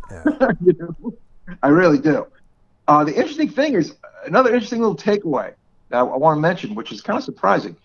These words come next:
Speaker 2: Uh, Jonathan Tierson, who played Ricky, was seventeen when he made this movie. He did not look seventeen.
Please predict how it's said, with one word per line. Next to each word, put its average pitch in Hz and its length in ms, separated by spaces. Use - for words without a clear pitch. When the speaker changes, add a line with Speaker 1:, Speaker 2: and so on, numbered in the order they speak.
Speaker 2:
Uh, 123 200
Jonathan 226 520
Tierson, 220 560
who 156 80
played 127 200
Ricky, 196 420
was 127 200
seventeen 190 1000
when 107 140
he 113 100
made 104 260
this 104 200
movie. 92 320
He - 80
did 208 180
not - 220
look 220 160
seventeen. 127 640